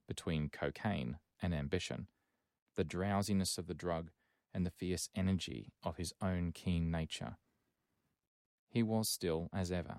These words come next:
deeply attracted by the study of crime, and occupied his immense faculties and extraordinary powers of observation in following out those clues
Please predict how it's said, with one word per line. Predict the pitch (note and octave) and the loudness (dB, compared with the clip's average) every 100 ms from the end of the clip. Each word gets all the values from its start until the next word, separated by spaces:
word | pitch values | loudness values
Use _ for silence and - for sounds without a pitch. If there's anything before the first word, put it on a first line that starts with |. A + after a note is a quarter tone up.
| - | -4
deeply | G2+ F2+ F#2+ | -4 -2 -2
attracted | E2+ - G2 F#2+ D#2 | -4 -2 -4 -4 -4
by | D2+ D2 | -2 -2
the | |
study | D#2 - D#2 D#2+ | -2 -2 -2 -4
of | - | -6
crime, | - G2 E2 C2 - _ _ _ _ - | -2 0 0 -2 -8 _ _ _ _ -2
and | G2 | 2
occupied | A2 A2+ - - D2 C#2+ | 2 2 -2 -2 -2 -2
his | E2 | -4
immense | - F#2+ G2 | -2 0 -2
faculties | - E2+ - E2 - - | -2 -4 -4 -8 -8 -6
and | - | -4
extraordinary | F2 - - G2+ G2 F#2+ F#2 | -2 -2 -2 0 0 0 -2
powers | - F2+ E2 D#2+ | -4 -2 0 -2
of | - | -2
observation | D2 - F#2 E2 D#2 - - - _ _ _ _ - | -2 -2 0 0 -2 -4 -8 -10 _ _ _ _ -6
in | F2+ | -4
following | - G2 G2 G2 F#2+ | 0 4 4 4 4
out | F2+ C2+ | 2 -2
those | - D2 - | -2 -4 -4
clues | - F2+ C#2 A1+ - | -4 -4 -2 -6 -10